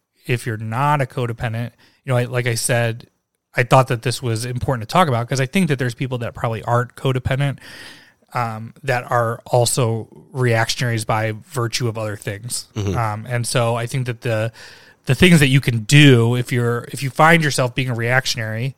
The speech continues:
Speaker 1: like, chances are you're probably overly attached to the situation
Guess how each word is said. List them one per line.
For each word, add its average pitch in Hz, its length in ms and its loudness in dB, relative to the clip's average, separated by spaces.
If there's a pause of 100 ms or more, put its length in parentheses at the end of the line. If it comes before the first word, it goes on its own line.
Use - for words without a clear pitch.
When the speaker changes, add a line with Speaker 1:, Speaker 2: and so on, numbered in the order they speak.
(100)
Speaker 1:
like, 117 260 -2 (380)
chances 165 480 2
are 120 220 2
you're 135 280 2
probably 123 840 0 (220)
overly 120 400 2
attached 104 560 -4
to 123 80 -2
the 107 100 -2
situation 107 840 -8